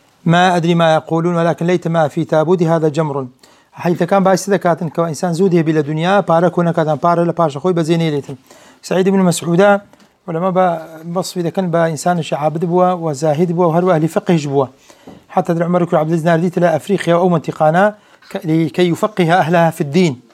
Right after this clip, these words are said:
آه، وكان رجلاً صالحاً فقيهاً محدثاً. آه.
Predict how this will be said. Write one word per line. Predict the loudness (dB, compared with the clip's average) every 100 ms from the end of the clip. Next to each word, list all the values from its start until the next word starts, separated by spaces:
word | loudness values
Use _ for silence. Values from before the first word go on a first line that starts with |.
| _ -20 -20 -20 -20 _ _ _ 0
آه، | 4 4
وكان | 2 2 2
رجلاً | 2 2 0 -2
صالحاً | 2 2 2 -2 -6 -8 _ _ _ _ _ _
فقيهاً | -14 -4 0 0 0
محدثاً. | -2 -2 -2 -2 -4 -8 -12 _ _ _ _ _ _ _ _ _ _ _ -20 _ _ _ _ _ _ -2
آه. | -2